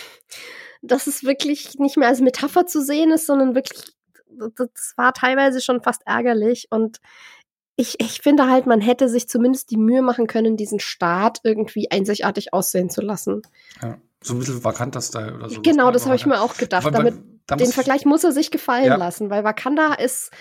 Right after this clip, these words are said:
Speaker 1: genau dasselbe Thema von wegen Kolonialmächte gegen afrikanische Staaten. Und da haben sie sich aber die Mühe gemacht, wir bild-, wir, wir bauen wirklich eine eigene Politik, wir bauen einen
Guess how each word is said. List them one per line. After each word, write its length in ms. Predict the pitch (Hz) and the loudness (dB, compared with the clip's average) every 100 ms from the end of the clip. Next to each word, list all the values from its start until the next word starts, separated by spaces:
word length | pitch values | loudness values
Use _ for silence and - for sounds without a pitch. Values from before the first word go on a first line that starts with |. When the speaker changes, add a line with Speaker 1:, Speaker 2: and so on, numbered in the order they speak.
| - - | -20 -2
Speaker 1:
genau 300 | 240 240 285 | 2 4 4
dasselbe 500 | 294 277 254 262 262 | 2 0 0 0 -2
Thema 560 | - 254 254 254 254 247 | 0 2 2 2 0 0
von 300 | 247 233 220 | -2 -2 0
wegen 540 | 233 220 226 226 220 - - - _ _ - | -2 0 0 0 -2 -14 -20 -20 _ _ -4
Kolonialmächte 840 | - 233 226 220 226 226 220 240 | 2 4 4 4 4 2 0 -4
gegen 520 | 208 202 190 190 185 - _ - | -4 -2 -2 -4 -6 -12 _ -14
afrikanische 600 | - 185 - 311 311 - | -12 -6 0 2 2 -2
Staaten. 600 | - 262 262 247 233 247 _ _ _ _ _ _ - _ - | -2 0 0 -2 -4 -6 _ _ _ _ _ _ -18 _ 0
Und 560 | 208 214 220 214 - - _ _ _ _ _ - | 2 2 0 -4 -12 -18 _ _ _ _ _ -2
da 140 | 214 | 2
haben 160 | 240 269 | 2 2
sie 120 | 240 | 2
sich 160 | 240 233 | -2 -2
aber 100 | 202 | 0
die 100 | 214 | 2
Mühe 200 | 240 254 | 2 4
gemacht, 460 | 233 226 214 - | 2 2 -2 -8
wir 80 | 202 - | -14 -2
bild-, 300 | 233 262 269 - 220 | 2 2 0 -4 -6
wir, 160 | 220 | -2
wir 100 | 214 | 0
bauen 460 | 208 208 240 226 202 | 2 4 4 2 2
wirklich 560 | 277 302 277 269 - 240 | 0 2 0 -2 0 0
eine 260 | 220 - | 0 0
eigene 460 | 202 196 196 196 185 _ | -2 0 0 -2 -6 _
Politik, 760 | - 190 180 - 359 359 - - _ _ _ - | -6 -4 -4 -4 -6 -6 -14 -20 _ _ _ -8
wir 100 | 214 | -4
bauen 420 | 214 208 220 220 | 2 4 6 4
einen 140 | 208 | 2